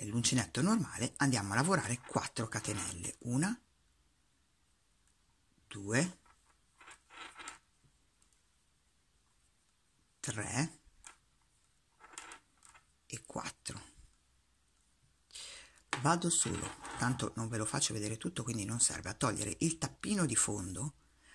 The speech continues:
perché fa un macello pazzesco e se no mentre guardate il video, eh, sentite solo questo rumore. Quindi, visto che tanto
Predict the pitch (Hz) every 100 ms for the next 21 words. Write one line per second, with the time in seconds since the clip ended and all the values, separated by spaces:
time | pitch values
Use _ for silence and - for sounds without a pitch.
0 | - - 185 160 120 - 117 117 196 185
1 | - 101 - 104 - _ 226 - - -
2 | - - 165 - - 156 104 135 139 110
3 | 120 120 123 202 180 90 92 107 - -
4 | - - _ _ _ - _ _ _ -
5 | - - - - - 147 - - 120 95
6 | 85 - 98 87 - - - 101 95 -
7 | - - - 117 - 131 120 - - 110
8 | 110 -